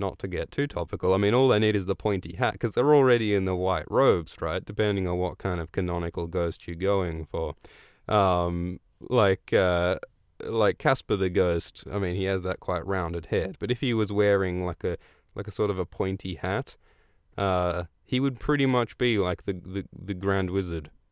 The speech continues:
just, just right there. What do they call themselves? The Grand Dragon? Something absurd. Um, so yes, ghosts are racist.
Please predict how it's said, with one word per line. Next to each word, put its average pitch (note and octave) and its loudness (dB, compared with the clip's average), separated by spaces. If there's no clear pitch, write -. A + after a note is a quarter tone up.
just, F#2+ -8
just F#2 -6
right F2+ 0
there. E2+ -2
What G2 -2
do B2 0
they B2 0
call B2 -2
themselves? B2 -2
The F#2+ -4
Grand F#2 0
Dragon? G2 -2
Something - -14
absurd. F2 -8
Um, F#2 -4
so - 0
yes, E2+ -2
ghosts - 2
are F2+ -4
racist. - -6